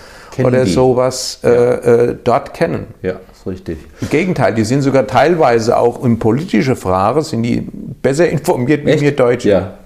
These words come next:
Speaker 1: weil sie sich eben noch mehr für Innenpolitik
Speaker 2: Ja, ja.
Speaker 1: dann interessieren, ne?
Speaker 2: Aber es sind schon lange auch Familie. Also ein guter Freund von uns, mit dem wir dann auch immer anschließend noch mal so, äh, zwei Wochen auf, auf Safari dann
Speaker 1: Mhm.
Speaker 2: sind.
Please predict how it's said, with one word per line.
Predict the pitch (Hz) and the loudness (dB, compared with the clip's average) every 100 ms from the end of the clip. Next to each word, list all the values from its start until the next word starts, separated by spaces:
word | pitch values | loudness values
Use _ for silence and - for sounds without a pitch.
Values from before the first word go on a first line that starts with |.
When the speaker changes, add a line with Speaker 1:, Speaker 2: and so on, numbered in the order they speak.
| - | -2
Speaker 1:
weil | 92 87 | 0 0
sie | |
sich | 90 95 - | -2 -6 -4
eben | 107 92 92 | -4 -2 -2
noch | 95 92 | -2 0
mehr | 95 | -2
für | 92 104 | 0 -2
Innenpolitik | 104 107 113 | -2 0 2
Speaker 2:
Ja, | 135 - 85 | 2 -2 -8
ja. | - | -6
Speaker 1:
dann | 87 87 | -6 -6
interessieren, | 80 82 - 85 80 | -8 -12 -10 -10 -10
ne? | 87 - | -10 -2
Speaker 2:
Aber | 226 | 0
es | 262 | 0
sind | 160 165 | 0 0
schon | 170 113 | 2 2
lange | 120 175 196 | 2 0 0
auch | 113 98 | 0 -2
Familie. | - 110 101 101 95 | -2 -2 -2 -2 -2
Also | 98 | -2
ein | 110 | -4
guter | 110 147 135 | -2 -4 -2
Freund | 107 131 156 | -2 -2 -2
von | 156 | -4
uns, | 143 - | -4 -4
mit | 120 | -2
dem | 120 | 0
wir | 120 | 2
dann | 117 | 2
auch | 101 104 | 0 0
immer | 131 143 | -2 -2
anschließend | 101 139 - 139 131 120 | -2 -4 -4 -4 -2 -4
noch | 117 | -2
mal | 127 113 110 - - - | 0 -2 -2 -12 -20 -6
so, | 113 110 110 113 - | 0 2 2 -2 -2
äh, | 117 - | -2 -2
zwei | - 104 104 113 | -6 0 2 2
Wochen | 135 156 | 0 -2
auf, | 113 113 104 - | -2 -2 -2 -4
auf | 107 104 - | -4 -4 -4
Safari | 104 98 101 113 156 156 | -4 -4 -2 -2 -2 -4
dann | 147 143 101 | -2 0 0
Speaker 1:
Mhm. | |
Speaker 2:
sind. | 104 139 156 160 | 0 0 0 -4